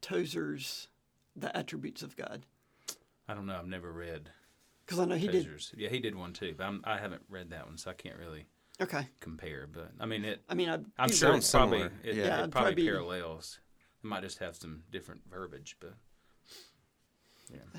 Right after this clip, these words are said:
Speaker 1: That's another
Speaker 2: That's
Speaker 1: one of
Speaker 2: a
Speaker 1: those
Speaker 2: challenge. I'll have to read that one now,
Speaker 1: That's
Speaker 2: so.
Speaker 1: another one of those books that would hurt your,
Speaker 2: Mm-hmm.
Speaker 1: hurt your head a little bit, too.
Speaker 3: Hmm.
Speaker 2: But it really did help me understand who God was.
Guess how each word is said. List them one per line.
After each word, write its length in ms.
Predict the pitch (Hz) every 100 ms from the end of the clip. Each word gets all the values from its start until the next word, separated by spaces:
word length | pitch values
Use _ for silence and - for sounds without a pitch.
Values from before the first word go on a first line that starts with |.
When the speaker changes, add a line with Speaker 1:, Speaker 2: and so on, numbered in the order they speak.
| 165 - - _ _ _ -
Speaker 1:
That's 180 | 190
another 260 | 202 175 170
Speaker 2:
That's 60 | 160
Speaker 1:
one 80 |
of 40 | 160
Speaker 2:
a 40 |
Speaker 1:
those 80 | 110
Speaker 2:
challenge. 220 | 98 87
I'll 100 | 90
have 100 | 90
to 80 | 90
read 160 | 87 80
that 180 | 80 -
one 120 | 65
now, 160 | 69 - -
Speaker 1:
That's 140 | - -
Speaker 2:
so. 80 | 214
Speaker 1:
another 160 | 185
one 80 | 175
of 60 | 160
those 160 | 139
books 280 | - - -
that 80 | -
would 100 | 147
hurt 220 | 139 156
your, 200 | 139 135 - _
Speaker 2:
Mm-hmm. 320 | 95 80 147 151
Speaker 1:
hurt 180 | 165
your 100 | 131
head 200 | 131 151
a 40 | 143
little 200 | - 143
bit, 200 | 147 -
too. 280 | 175 151 139 _ _
Speaker 3:
Hmm. 140 | - 113 85 - _ _ - - - - -
Speaker 2:
But 120 | 95
it 40 |
really 220 | 98 110 98
did 160 | 98
help 240 | 87 87 90
me 140 | 87
understand 560 | 87 82 - 101 90 82
who 100 | 90
God 300 | 78 73 76
was. 380 | - 143 -